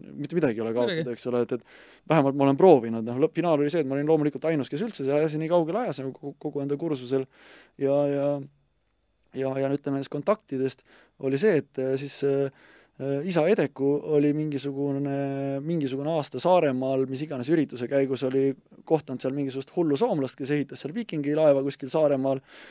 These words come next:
Speaker 1: Pildi peal on, äh, Som Makke on, äh, siis selle rohelise ringi sees, äh, paremalt teine tegelane. Et, et, äh, noh,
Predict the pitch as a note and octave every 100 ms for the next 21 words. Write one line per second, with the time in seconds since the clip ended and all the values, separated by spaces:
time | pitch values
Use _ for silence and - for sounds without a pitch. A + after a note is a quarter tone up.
0 | - _ _ _ _ F3 D3 C#3+ C3+ C#3
1 | C#3+ C#3 C#3 C#3 C3+ C3+ C3+ C3+ E3 D3+
2 | E3+ F#3 - C3+ C#3 C#3 C#3+ C#3 C3+ C#3
3 | C#3 C3+ C#3+ D#3+ C3 C#3 G#3+ D3+ C3 C3
4 | - C3 C3+ C3+ C3+ D3 C#3+ C3 C3 D#3
5 | C#3 D#3 D3+ C3 C3 C3+ C3+ - - -
6 | - C3 C3 C#3 C3+ - C3+ C#3 D3